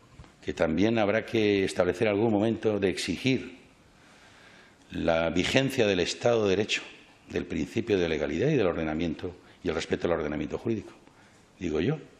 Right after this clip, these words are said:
que los derechos no son un mero enunciado dogmático cuya aplicación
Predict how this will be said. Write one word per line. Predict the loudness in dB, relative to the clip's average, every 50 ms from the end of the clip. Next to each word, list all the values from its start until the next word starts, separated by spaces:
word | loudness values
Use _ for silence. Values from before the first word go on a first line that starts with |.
| _ _ -20 -20 -20 -20 -8 -2
que | 2 2 2
los | 2 2 2
derechos | 2 2 2 2 2 0 2
no | 2 2 0
son | 0 0 0 2
un | 2 2 2
mero | 2 2 2 2 2
enunciado | 0 0 0 -2 -2 -2 0 0 2 2 0
dogmático | 0 0 -2 -2 -2 -2 -2 -2 -4 -6 -4 -4 -4 -4 -6 -14 -20 -20 -20 -20 -20 -20 -20 -20 -20 -20 -20 -10
cuya | -2 2 4 4 4
aplicación | 4 2 0 0 0 -2 -2 0 2 2 4 2 2 -2 -4